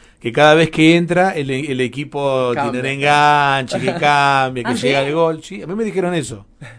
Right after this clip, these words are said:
Speaker 1: ¿Dice eso?
Speaker 2: No, no sé, no sé.
Speaker 1: <laughs> Eh,
Speaker 2: Pero
Speaker 1: eso
Speaker 2: es famoso, es la que me roban la tres.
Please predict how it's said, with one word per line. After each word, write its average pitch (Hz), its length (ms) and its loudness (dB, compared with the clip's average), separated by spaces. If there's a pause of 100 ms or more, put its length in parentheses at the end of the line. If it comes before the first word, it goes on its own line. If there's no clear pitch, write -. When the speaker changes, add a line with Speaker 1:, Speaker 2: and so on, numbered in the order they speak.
(280)
Speaker 1:
¿Dice 147 340 -2
eso? 196 320 -2 (380)
Speaker 2:
No, 120 260 -12
no 117 80 -18
sé, 143 280 -16
no 143 80 -12
sé. - 220 -12
Speaker 1:
<laughs> 165 120 -2 (1300)
Eh, 156 520 -4
Speaker 2:
Pero - 60 -4
Speaker 1:
eso 143 140 -2
Speaker 2:
es 190 60 -10
famoso, 160 440 -4
es 120 60 -12 (100)
la 135 80 -4
que 139 80 -8
me 135 200 -8
roban 147 280 -6
la 135 180 -8
tres. 156 300 -8